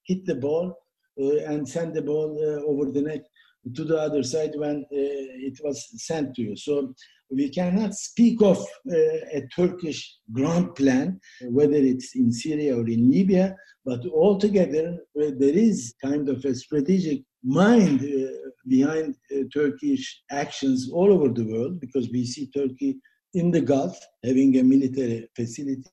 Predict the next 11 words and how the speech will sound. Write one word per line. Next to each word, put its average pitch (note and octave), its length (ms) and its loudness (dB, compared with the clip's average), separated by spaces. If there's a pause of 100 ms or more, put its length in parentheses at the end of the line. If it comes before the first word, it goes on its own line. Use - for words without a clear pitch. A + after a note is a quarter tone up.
(120)
in G#2 280 -10
Qatar, E3+ 360 -6 (480)
also, C#3 480 0
uh, - 100 -16
in, A#2+ 880 0 (140)
uh, A2 880 -8
Somalia, F3+ 580 2 (180)
and B2+ 100 2
also D3+ 460 -2
now C3+ 300 0
it's - 680 -10